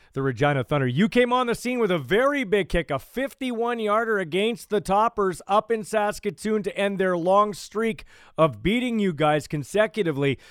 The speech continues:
Talk about that kick. Did you know when it left your foot it was going through? Take me through that play.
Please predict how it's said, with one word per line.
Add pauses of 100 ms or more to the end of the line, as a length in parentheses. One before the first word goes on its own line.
(160)
Talk
about
that
kick.
Did
you
know
when
it
left
your
foot
it
was
going
through?
Take
me
through
that
play.